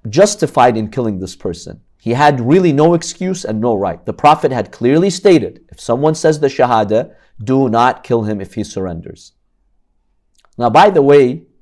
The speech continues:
Osama bin Zayd, later he used this excuse to not fight with Imam Ali. You know the battles like Siffin.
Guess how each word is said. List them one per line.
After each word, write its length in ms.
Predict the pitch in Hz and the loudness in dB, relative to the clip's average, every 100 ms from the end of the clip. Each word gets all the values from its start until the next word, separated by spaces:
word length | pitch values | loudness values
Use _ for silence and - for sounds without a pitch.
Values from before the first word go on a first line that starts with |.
| - | -14
Osama 640 | - 131 131 113 104 - | -4 2 2 2 -4 -6
bin 160 | 95 95 | -6 -6
Zayd, 420 | 92 95 87 - _ _ _ _ _ _ _ _ _ _ _ _ _ | -4 -4 -6 -12 _ _ _ _ _ _ _ _ _ _ _ _ _
later 640 | 120 143 202 185 127 120 113 | 0 4 6 4 2 0 0
he 160 | 123 | -2
used 880 | 131 131 165 214 233 247 240 175 - _ | -4 -2 -2 0 2 2 0 -2 -10 _
this 440 | 123 156 214 - | -2 4 4 2
excuse 960 | - 165 - - 175 135 139 185 - - _ _ _ | -4 -4 -4 -8 -4 -2 0 -2 -6 -16 _ _ _
to 240 | - 175 175 | -6 -2 0
not 420 | 185 226 247 240 | 4 4 4 -2
fight 540 | - - 202 202 196 | -6 2 4 2 0
with 180 | 170 156 131 | 0 0 0
Imam 300 | 135 135 135 | -2 0 0
Ali. 380 | 117 127 101 87 _ _ _ _ _ _ _ _ _ _ _ _ - - | 0 -2 -2 -8 _ _ _ _ _ _ _ _ _ _ _ _ -20 -4
You 80 | 427 | 2
know 100 | 359 | 4
the 80 | 247 | 4
battles 420 | 202 196 185 170 | 6 8 8 6
like 160 | 151 143 | 4 0
Siffin. 600 | - - - 127 104 | -2 -6 -4 -4 -6